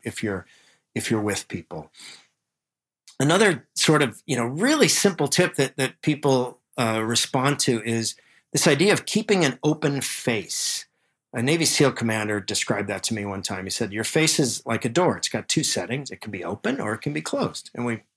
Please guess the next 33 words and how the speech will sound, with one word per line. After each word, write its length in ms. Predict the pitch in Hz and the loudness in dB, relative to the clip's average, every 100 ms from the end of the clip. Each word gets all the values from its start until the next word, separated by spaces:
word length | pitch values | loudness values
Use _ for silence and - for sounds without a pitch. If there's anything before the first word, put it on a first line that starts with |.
| - | -4
we 80 | 127 | -2
sort 220 | 120 98 | 0 -2
of 40 | |
know 120 | 92 | -6
what 180 | 87 - | -12 -14
closed 340 | - 101 92 - | -8 -8 -8 -10
looks 240 | 92 - | -8 -4
like, 320 | 107 214 - - _ - | 0 0 -2 -16 _ -4
right? 160 | 151 160 | -2 -2
We're 80 | |
focused, 640 | - - 123 127 131 123 117 | -2 -2 0 0 0 0 -2
our 80 | - | -2
brows 320 | 117 123 120 | 2 2 2
are 60 | |
down, 280 | 110 113 117 | 0 0 2
we're 80 | 110 | 0
thinking. 480 | - 120 113 123 113 - - - _ _ | 0 -2 0 0 0 -10 -20 -20 _ _
And 80 | 170 | 0
especially 500 | 160 - 294 - 277 | 2 4 4 6 6
when 120 | 208 | 6
we're 100 | 214 | 4
connecting 420 | - 214 220 175 139 | 2 0 2 0 2
remotely, 720 | 131 160 294 185 123 117 127 156 | 2 4 4 2 0 0 0 -2
like, 220 | 147 - | -2 0
the 100 | 156 | 2
signals 540 | - - 330 359 240 | 4 4 4 6 6
that 100 | 214 | 6
our 140 | 190 139 | 4 4
face 360 | - 254 - | 0 0 2
send 260 | - 117 123 | 2 0 0
are 220 | 143 151 | 2 2
incredibly 1080 | 139 175 151 - - 185 208 220 156 160 160 | 0 -2 -4 -8 0 2 4 4 4 2 2
powerful. 1000 | - - 175 190 170 127 - 113 85 | -2 0 4 6 6 4 2 -4 -6